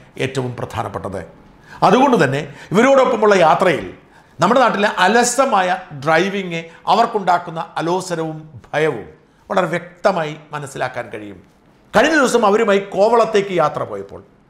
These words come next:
തിരുവനന്തപുരത്ത് പാറ്റൂര് കഴിഞ്ഞ് പേട്ട വഴി കടന്നു പോകുമ്പോൾ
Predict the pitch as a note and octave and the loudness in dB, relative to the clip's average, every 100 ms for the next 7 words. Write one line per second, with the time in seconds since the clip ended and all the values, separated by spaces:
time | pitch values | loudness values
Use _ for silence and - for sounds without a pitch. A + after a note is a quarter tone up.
0 | _ _ _ - G3+ C#4 A#3+ D3+ B2 D3+ | _ _ _ 0 2 4 0 -2 -2 -2
1 | E3 - - _ _ _ F3+ G#3 A#3+ C4+ | -4 -6 -20 _ _ _ 2 4 2 0
2 | C4 A3+ E3 C#3 D3 G3+ - - _ _ | -2 -2 -4 -4 -4 -6 -6 -20 _ _
3 | _ _ G3+ A3+ B3+ B3+ G#3+ F3+ F#3 F3 | _ _ 2 4 4 2 2 0 -2 -2
4 | D#3 D#3 C3+ A#2 A#2 G#2+ | -4 -4 -8 -10 -12 -14